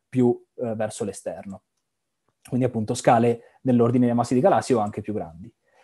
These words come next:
Tanto per dare un'idea di quanto grande è questo segmentino,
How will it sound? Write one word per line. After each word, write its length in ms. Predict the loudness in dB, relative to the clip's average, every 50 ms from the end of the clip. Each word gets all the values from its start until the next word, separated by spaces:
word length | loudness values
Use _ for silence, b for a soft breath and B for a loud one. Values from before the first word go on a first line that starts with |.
| _ _ _
Tanto 260 | 4 4 4 6 4 4
per 140 | 6 6
dare 180 | 8 8 8 8
un'idea 560 | 6 6 4 6 6 6 6 6 6 4 4
di 100 | 2 0
quanto 300 | 0 2 2 2 2 2
grande 340 | 4 4 4 4 4 4 2
è 80 | 2 2
questo 220 | -2 -4 -6 -6
segmentino, 840 | -4 -4 -4 -4 -4 -6 -4 -2 -2 -2 0 -2 -4 -6 -8 _ _